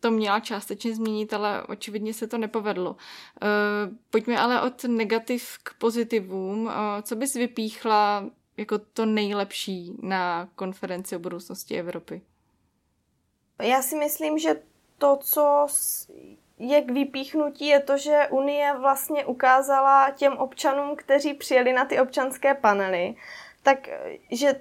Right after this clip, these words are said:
Speaker 2: se jí povedlo těmto lidem ukázat, že opravdu má zájem je zapojit. Já jsem na dvou těch občanských panelech byla, mluvila jsem několikrát s několika občany, eh,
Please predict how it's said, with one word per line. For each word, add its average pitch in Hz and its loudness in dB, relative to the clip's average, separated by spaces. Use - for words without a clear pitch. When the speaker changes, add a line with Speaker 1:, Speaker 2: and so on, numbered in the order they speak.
Speaker 2:
se - 4
jí 302 4
povedlo 277 6
těmto 302 6
lidem 240 4
ukázat, 240 4
že 254 2
opravdu 247 4
má 254 4
zájem 233 4
je 233 0
zapojit. 196 0
Já 240 8
jsem 285 2
na 269 6
dvou 269 4
těch 294 0
občanských 254 -2
panelech 262 2
byla, 220 6
mluvila 233 2
jsem 247 0
několikrát 233 0
s 226 -6
několika 233 2
občany, 226 -2
eh, - -4